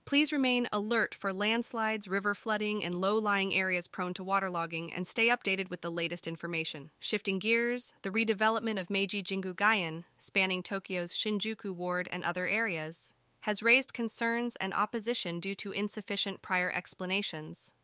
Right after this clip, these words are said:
A resident briefing session was held on the seventeenth, and numerous questions were raised regarding the construction of high-rise buildings. In international news, after a four-year hiatus due to the impact of the covid nineteen pandemic, middle-ranking officials from the Self-Defense Forces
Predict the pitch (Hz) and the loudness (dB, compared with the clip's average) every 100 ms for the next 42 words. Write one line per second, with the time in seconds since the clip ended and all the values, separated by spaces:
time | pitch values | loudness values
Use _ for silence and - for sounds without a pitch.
0 | _ _ _ _ - 196 240 247 294 254 | _ _ _ _ -4 4 6 6 -2 -2
1 | 208 208 196 185 180 180 196 180 175 - | -4 -2 -2 -2 -2 -2 -4 -4 -4 0
2 | 196 196 185 180 180 175 175 175 160 - | 0 0 -4 -4 -4 -4 -6 -6 -6 -8
3 | - _ _ _ 202 214 233 247 254 - | -18 _ _ _ 0 4 4 2 -2 0
4 | 226 - 214 208 196 190 180 190 185 - | 0 0 -2 -4 -4 -4 0 0 -2 -6
5 | 185 180 185 180 - 180 - 190 - 180 | -2 0 0 -4 -8 -8 -4 -4 -4 -6
6 | 165 - 180 180 170 165 - 175 165 143 | -8 -4 0 0 -2 -4 -4 -6 -4 -8
7 | 156 - - _ - 240 247 285 262 262 | -12 -14 -16 _ 0 4 4 6 4 4
8 | - 233 220 233 269 285 - 196 196 175 | 2 0 0 0 -2 -6 -8 -8 -4 -4
9 | 180 - 220 226 226 226 208 202 208 208 | -4 -4 -2 0 0 0 0 -2 -2 -2
10 | 214 - - 190 185 185 185 196 202 196 | -6 -10 -6 -6 -4 -4 -4 -2 -2 -2
11 | - 185 165 175 - 202 196 190 185 180 | -4 -10 -6 -8 -6 -4 -4 -2 -2 -4
12 | 226 226 233 214 226 233 - - _ _ | -2 -4 -2 -4 -2 -4 -6 -18 _ _
13 | _ 202 214 262 254 254 247 220 226 233 | _ -2 0 2 2 2 -4 -2 -2 -2
14 | 220 220 - 190 185 175 - 208 226 220 | -4 -6 -6 -4 -4 -6 0 0 0 -6
15 | 220 240 - - 160 - 160 175 | -2 -2 -2 -4 -6 -6 -10 -10